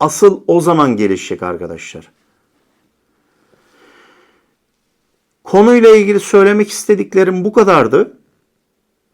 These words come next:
Katkı sağlamak isteyen olursa, düşüncelerini paylaşmak isteyen olursa,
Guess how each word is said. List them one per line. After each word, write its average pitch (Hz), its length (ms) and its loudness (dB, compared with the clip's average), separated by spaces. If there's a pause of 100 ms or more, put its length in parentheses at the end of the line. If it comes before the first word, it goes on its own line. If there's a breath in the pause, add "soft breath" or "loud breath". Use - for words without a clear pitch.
(500)
Katkı 175 400 -6
sağlamak 208 540 0
isteyen 190 380 -4
olursa, 190 720 -4 (1600)
düşüncelerini 190 1080 -2 (400)
paylaşmak 151 640 0
isteyen 175 400 -2
olursa, 127 680 -4